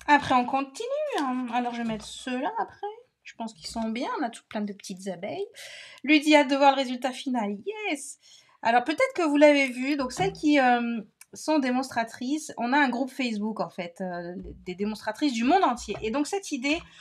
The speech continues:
je l'ai vue là-dessus. Mais ça fait des mois, parce que ce lot-là, euh, on l'a depuis longtemps, en fait, quand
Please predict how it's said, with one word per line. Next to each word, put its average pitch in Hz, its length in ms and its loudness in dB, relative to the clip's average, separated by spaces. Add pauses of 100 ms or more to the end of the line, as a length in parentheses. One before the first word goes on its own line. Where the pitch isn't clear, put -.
(180)
je 226 120 -4
l'ai 254 120 2
vue 320 160 0
là-dessus. 277 520 2
Mais 220 140 -2
ça 277 160 2
fait 294 140 0
des 311 180 2
mois, 330 320 6
parce 233 140 -4
que 247 100 -10
ce 240 180 -8
lot-là, 294 720 4
euh, 208 320 -2
on 214 40 -4
l'a 226 260 2
depuis 202 360 -8
longtemps, 311 400 0
en 233 80 2
fait, 214 140 -6
quand 175 180 -4